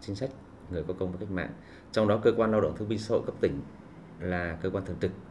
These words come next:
À, à, cái ban chỉ đạo thì cũng, ờ, có rất nhiều ngành tham gia. Hiện nay thì Ủy ban tỉnh đã ban hành quyết định thành lập. Và để giúp việc cho ban chỉ đạo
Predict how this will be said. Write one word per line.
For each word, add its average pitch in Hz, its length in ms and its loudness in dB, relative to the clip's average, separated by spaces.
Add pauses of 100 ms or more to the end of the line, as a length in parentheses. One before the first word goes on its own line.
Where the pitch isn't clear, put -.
(500)
À, 80 60 -6 (1600)
à, 82 160 -6 (640)
cái 104 240 0
ban 110 180 0
chỉ 101 100 2
đạo 92 180 2 (200)
thì 90 280 0
cũng, 104 360 -2
ờ, 101 420 -2 (600)
có 98 140 -2
rất 120 180 -6
nhiều 95 100 0
ngành 90 180 0
tham 98 120 -6
gia. 98 280 -4 (300)
Hiện 90 220 -4
nay 98 200 -4
thì 82 220 -2
Ủy 78 120 -2
ban 85 140 -4
tỉnh 78 200 -6
đã 80 140 -6 (200)
ban 87 100 -6
hành 80 80 -10
quyết 101 100 -8
định 101 140 -6
thành 82 140 -6
lập. 80 120 -4 (560)
Và 85 220 0 (520)
để 82 300 4
giúp 165 180 4
việc 113 220 8
cho 120 120 6
ban 113 200 2
chỉ 104 100 0
đạo 90 240 4